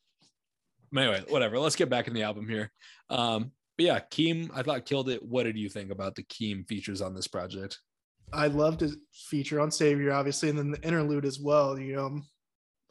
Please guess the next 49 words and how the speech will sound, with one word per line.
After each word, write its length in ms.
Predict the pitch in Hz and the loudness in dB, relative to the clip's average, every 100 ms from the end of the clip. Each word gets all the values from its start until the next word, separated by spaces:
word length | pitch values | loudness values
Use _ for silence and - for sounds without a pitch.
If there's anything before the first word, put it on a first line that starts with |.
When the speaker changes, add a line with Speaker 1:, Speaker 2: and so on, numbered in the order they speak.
| - | -4
Speaker 2:
hopefully 300 | 139 208 254 | -2 -2 0
this 120 | 214 | 0
is 80 | 175 | 0
the 100 | 160 | -2
passing 400 | - 165 160 156 | 0 0 2 -2
of 60 | 127 | -4
a 60 | |
torch. 440 | - 170 156 147 151 | -4 0 0 0 0
You 100 | 147 | 2
know, 100 | 147 | 4
I 100 | 156 | 4
thought 240 | 160 151 | 2 2
maybe 180 | 151 151 | 0 0
that 140 | 160 | 0
we 100 | 156 | 0
got 200 | 156 143 | -2 -2
that 140 | 151 147 | 0 -2
with 120 | 147 | -2
Family 320 | - 160 156 | -4 -2 -2
Ties 500 | 147 156 147 147 160 | -2 0 2 2 0
or, 180 | 151 139 | -4 -6
you 120 | 143 | -6
know, 160 | 143 139 | -6 -6
some 200 | - 151 | 0 0
of 60 | |
the 60 | 143 | 0
songs 280 | - 151 147 | 0 0 0
he's 160 | 143 | -4
featured 340 | - 160 156 143 | -4 -2 -2 0
on, 220 | 147 143 - | 0 -2 -2
on 220 | 156 156 | 0 2
the 60 | 139 | 0
Mel-, 280 | 143 147 - - | -4 -8 -12 0
Melodic 520 | 165 160 151 143 135 | 4 6 6 4 2
Blue. 400 | 156 160 147 143 - _ _ _ _ _ _ _ _ _ - | 0 2 2 -2 -10 _ _ _ _ _ _ _ _ _ -12
But 380 | 160 202 151 123 - - | 0 2 2 -2 -6 -6
I 80 | 156 | -6
don't 120 | 196 | -6
know. 160 | 240 214 | 0 2
I'm, 140 | 165 165 | 2 4
I'm 240 | 165 165 | 2 2
very 280 | 151 185 196 | 2 4 4
excited 480 | 180 - 165 151 143 | 4 4 4 4 0
to 60 | |
see 160 | 135 160 | -2 -2
what 140 | 151 | 0
we 100 | 147 | -2
get 260 | 147 147 - | -4 -4 -6
for, 340 | - 139 156 | -8 -8 -8